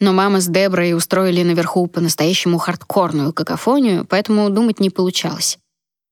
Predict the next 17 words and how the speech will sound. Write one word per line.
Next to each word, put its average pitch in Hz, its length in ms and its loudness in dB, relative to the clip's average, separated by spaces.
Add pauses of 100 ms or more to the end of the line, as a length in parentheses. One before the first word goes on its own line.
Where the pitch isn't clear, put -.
(120)
А 165 100 -2
потом 247 280 2
пришел 285 360 0
папа, 175 720 -2
поэтому 196 340 0
я 190 260 2
совсем 185 380 0
запаниковала 180 760 0
и 170 280 0
сунула 202 440 2
пакет 180 320 -2
с 175 80 -2
деньгами 185 480 2
в 180 60 -4
свою 175 300 0
школьную 180 480 0
сумку. - 500 -2